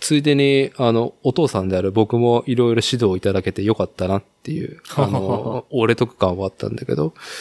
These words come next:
Speaker 1: まあ、昼の一時から始まる第三部には、
Speaker 2: うん、うん。
Speaker 1: 六名ぐらいいるのかな、子供が。
Speaker 2: ああ、なるほど。結構盛況ですね。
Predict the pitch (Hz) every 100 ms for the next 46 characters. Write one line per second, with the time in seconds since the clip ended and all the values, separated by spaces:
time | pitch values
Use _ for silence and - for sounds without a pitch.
0 | - - - - - 180 - 214 240 240
1 | 196 220 156 110 104 98 104 101 170 151
2 | 123 110 98 98 98 98 - _ _ _
3 | - 127 175 240 120 - _ _ - 117
4 | 85 107 85 76 _ _ _ _ _ _
5 | - 104 - 185 240 147 107 95 92 104
6 | 101 87 90 - _ - 104 165 170 -
7 | 139 135 107 92 87 92 - _ _ _
8 | - 131 147 139 127 113 107 113 131 127
9 | 98 85 151 - 107 85 - - 131 127
10 | 117 120 - 82